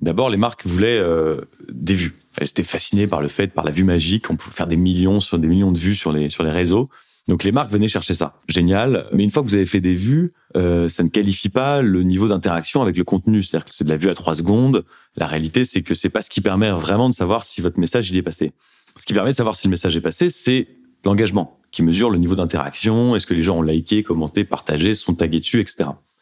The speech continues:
Puis en fait, l'engagement, c'est bien, mais est-ce que c'est suffisant ? Bah, le pari de Neo, c'est de dire que non. Parce qu'en fait, l'engagement, il peut être négatif. Si demain, vous faites un bad buzz avec un contenu de marque, vous allez avoir un engagement énorme,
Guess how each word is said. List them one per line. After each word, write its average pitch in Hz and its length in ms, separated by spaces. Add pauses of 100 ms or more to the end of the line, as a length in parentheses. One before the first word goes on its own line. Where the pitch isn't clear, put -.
(180)
Puis 117 100
en - 20
fait, 156 140
l'engagement, 127 340
c'est 113 140
bien, 160 180
mais 98 240 (160)
est-ce - 120
que 147 80
c'est 120 80
suffisant ? 98 440
Bah, 87 120
le 95 80
pari 139 260
de 131 60
Neo, 123 160
c'est - 160
de - 20
dire 123 140
que 98 100
non. 80 180 (540)
Parce - 140
qu'en 80 80
fait, 123 240 (340)
l'engagement, 82 360
il 123 60
peut 95 100
être 90 100
négatif. 87 440
Si - 120
demain, 104 160
vous 127 80
faites 98 160
un 80 120
bad 87 220
buzz 98 400
avec 82 300
un 80 160
contenu 90 320
de - 20
marque, 139 260
vous 90 180
allez 92 160
avoir 87 360 (360)
un 85 100
engagement 85 480
énorme, 123 560